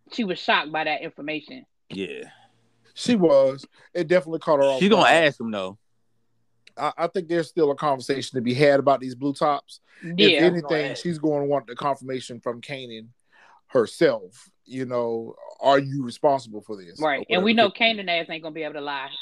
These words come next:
Speaker 1: He, it's gonna be written all over his face.
Speaker 3: But then part of me kinda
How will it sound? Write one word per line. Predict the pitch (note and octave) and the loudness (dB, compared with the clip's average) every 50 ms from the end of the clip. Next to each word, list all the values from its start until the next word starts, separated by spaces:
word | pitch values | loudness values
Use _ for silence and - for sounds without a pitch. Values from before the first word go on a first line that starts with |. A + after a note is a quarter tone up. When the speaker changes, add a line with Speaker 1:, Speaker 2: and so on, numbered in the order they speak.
| - _ | -18 _
Speaker 1:
He, | - F#3+ G3+ | -14 -14 -12
it's | - - G3+ F#3+ F3 | -10 -8 -8 -8 -8
gonna | F#3 F3 E3+ | -8 -10 -10
be | E3+ | -8
written | D#3+ F3 F#3 E3+ E3 | -6 -8 -8 -6 -4
all | E3 E3+ E3 | -4 -4 -4
over | E3 E3 E3+ | -4 -6 -8
his | D#3+ F3+ F3 _ | -10 -12 -12 _
face. | - D3 C3 B2+ C3+ C3+ _ _ _ _ _ _ _ _ _ _ _ _ _ _ _ _ _ _ _ _ _ _ _ _ _ _ _ _ _ - - - - - _ - | -12 -12 -10 -12 -14 -18 _ _ _ _ _ _ _ _ _ _ _ _ _ _ _ _ _ _ _ _ _ _ _ _ _ _ _ _ _ -20 -20 -20 -20 -10 _ 4
Speaker 3:
But | A3 A#3+ A3 G3+ | 4 4 6 6
then | A#3 G#3+ G#3 | 2 2 2
part | - - C4 B3+ B3+ | 0 0 0 0 0
of | A#3+ | -2
me | A#3 A3 | -6 -8
kinda | F#3 - A3 A3 G#3 F#3+ F#3 F3 E3+ | -8 -6 -4 -4 -4 -4 -4 -6 -8